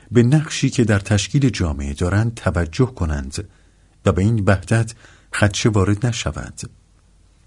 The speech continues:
امر به معروف و نهی از منکر در اسلام چنین ماهیتی دارد و از این روی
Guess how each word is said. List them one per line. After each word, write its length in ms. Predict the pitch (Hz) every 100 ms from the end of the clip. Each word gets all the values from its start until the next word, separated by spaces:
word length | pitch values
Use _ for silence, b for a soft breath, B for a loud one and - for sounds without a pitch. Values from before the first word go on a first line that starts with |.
| _ _
امر 220 | 107 92 98
به 120 | 98
معروف 380 | 90 101 104 101
و 60 |
نهی 280 | 95 92 92
از 160 | 87 87
منکر 460 | 85 78 101 101 98 B B B
در 200 | 110 107
اسلام 380 | 110 - 127 120
چنین 320 | 104 110 104
ماهیتی 560 | 101 98 104 113 120 101
دارد 480 | 80 73 71 69 - b b b -
و 80 | 101
از 180 | 87
این 180 | 104 95
روی 300 | 95 98 87